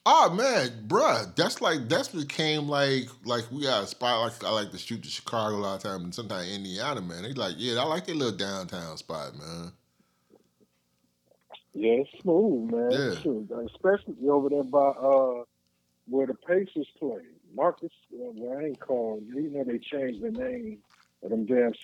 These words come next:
Speaker 2: stadiums every five
Speaker 1: Yeah,
Speaker 2: minutes.
Speaker 1: right. Yeah, 'cause we had rolled around, and fuck, I can't, um, what was it about, what you call it, one Lucas, uh,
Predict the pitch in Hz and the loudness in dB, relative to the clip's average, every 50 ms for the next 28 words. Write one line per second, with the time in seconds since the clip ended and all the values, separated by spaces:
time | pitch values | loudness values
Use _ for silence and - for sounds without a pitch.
0 | - - 147 143 135 127 123 120 117 113 110 123 123 117 113 110 - 123 120 113 | -2 2 4 4 4 4 2 0 -4 -4 -4 -4 -4 -4 -4 -6 -4 0 2 2
1 | 110 110 104 101 101 92 - 117 104 104 - _ - 107 110 107 104 98 95 90 | 4 2 2 0 -2 -4 -6 -8 -12 -14 -16 _ -6 -2 -2 0 0 -2 -2 -6
2 | 82 78 - - _ _ _ _ _ - 98 107 101 87 92 95 117 135 139 107 | -8 -12 -16 -20 _ _ _ _ _ -8 -4 -4 -4 -2 -4 -2 -2 -2 0 0
3 | 92 98 98 98 95 95 98 95 95 92 92 92 - 127 123 117 117 87 - - | 0 -2 -2 -2 -2 -2 -2 -2 -4 -4 -6 -6 -6 -6 -6 -6 -8 -12 -14 -12
4 | - 98 85 80 78 64 55 71 82 76 80 85 85 78 78 92 92 92 92 90 | -10 -8 -8 -6 -8 -8 -10 -10 -12 -10 -10 -10 -12 -10 -10 -10 -8 -8 -6 -6
5 | 90 85 87 87 82 80 82 85 - 95 92 - - - 95 90 87 85 82 82 | -6 -6 -6 -6 -6 -8 -8 -10 -12 -12 -12 -12 -10 -8 -8 -6 -6 -6 -8 -8
6 | 80 95 104 101 92 85 82 85 95 104 104 - 98 95 87 - - 82 80 80 | -8 -8 -6 -6 -6 -6 -6 -8 -8 -8 -8 -10 -10 -10 -10 -12 -12 -12 -12 -10
7 | 76 71 71 | -12 -12 -14